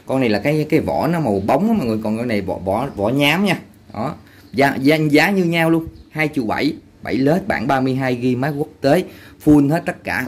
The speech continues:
Pin thì pin tầm tám X, tám X, chín X trở lên. Máy zin hết nguyên cây ha. Màn zin, vỏ zin, men zin, full hết. Đó, anh em thích lấy cây nào thì lấy,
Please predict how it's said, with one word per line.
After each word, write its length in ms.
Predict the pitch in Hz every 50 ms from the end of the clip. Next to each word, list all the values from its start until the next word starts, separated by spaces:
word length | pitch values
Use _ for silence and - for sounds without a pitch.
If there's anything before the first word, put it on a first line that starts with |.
| - -
Pin 220 | 139 143 143 139
thì 220 | 131 117 107 107 101 123
pin 160 | 135 127 107
tầm 200 | 120 107 104 104
tám 220 | - 120 139 170
X, 140 | - 165 165 - - - - - - - - -
tám 180 | - 139 151 160
X, 180 | 160 160 -
chín 140 | - 160 165
X 200 | - 175 190 -
trở 100 | 143 143
lên. 160 | 143 143 139 - - - - -
Máy 220 | - - 151 170 160 135
zin 180 | 143 147 135
hết 120 | 143 160 151
nguyên 200 | 151 143 123 117
cây 160 | 139 139 131 131 - - - - - -
ha. 180 | - 135 139 135 - - - - - - -
Màn 180 | 110 107 104 101
zin, 200 | 110 131 123 110
vỏ 80 | 107
zin, 260 | 117 117 123 131 123
men 140 | 127 123 123
zin, 160 | 120 131 123 113 113 - -
full 220 | 135 131 123 123
hết. 180 | 127 139 165 165 - - - - -
Đó, 140 | - 120 139 -
anh 100 | 120 123
em 140 | 123 120 -
thích 140 | 113 107
lấy 100 | 131 135
cây 140 | 135 139 131
nào 180 | 120 107 95 95
thì 80 | 98 98
lấy, 240 | 98 98 101 98